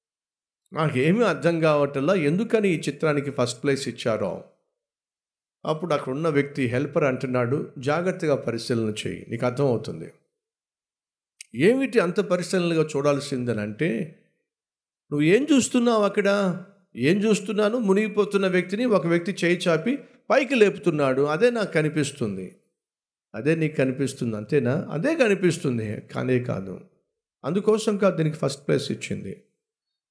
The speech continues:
"మరి ఎందుకోసం వచ్చింది దీనికి ఫస్ట్ ప్లేస్?" "ఒక వ్యక్తి పడవ మీద ఉండి మునిగిపోతున్న వ్యక్తిని పైకి లా-, లాగుతున్నాడు, కానీ నువ్వు జాగ్రత్తగా చూడు,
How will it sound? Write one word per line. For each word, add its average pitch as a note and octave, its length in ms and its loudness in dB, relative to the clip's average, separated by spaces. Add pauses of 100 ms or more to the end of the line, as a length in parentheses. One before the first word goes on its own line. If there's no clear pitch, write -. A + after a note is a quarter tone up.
"మరి B2 120 4
ఎందుకోసం B3 680 4
వచ్చింది F#3+ 360 2
దీనికి D#3 220 0
ఫస్ట్ C3 360 -2
ప్లేస్?" C3 400 0 (640)
"ఒక D#3 180 2
వ్యక్తి G3+ 300 4
పడవ G3+ 280 2
మీద G#3 220 4
ఉండి D#3 540 2
మునిగిపోతున్న A3+ 640 2
వ్యక్తిని E3+ 320 0
పైకి G3 420 2
లా-, D#3+ 280 2
లాగుతున్నాడు, B2+ 1040 0 (120)
కానీ B2+ 100 -2
నువ్వు C3 120 0
జాగ్రత్తగా F3+ 560 0 (100)
చూడు, B2 440 0